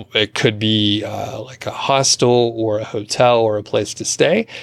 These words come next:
It could also be places that you might want to eat or visit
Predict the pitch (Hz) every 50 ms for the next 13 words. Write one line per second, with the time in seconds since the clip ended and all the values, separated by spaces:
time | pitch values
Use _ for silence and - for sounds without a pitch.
0 | - - - - 123 - - 147 135 123 113 113 113 - 123 110 110 107 107 117
1 | 120 110 110 107 107 107 101 - _ _ _ _ _ _ _ - - - 104 104
2 | - - 113 113 113 113 113 117 120 117 120 117 117 117 123 123 120 120 120 120
3 | 123 123 123 117 - - 165 196 214 160 - _ _ - - 123 120 113 113 110
4 | 123 123 120 127 127 123 120 117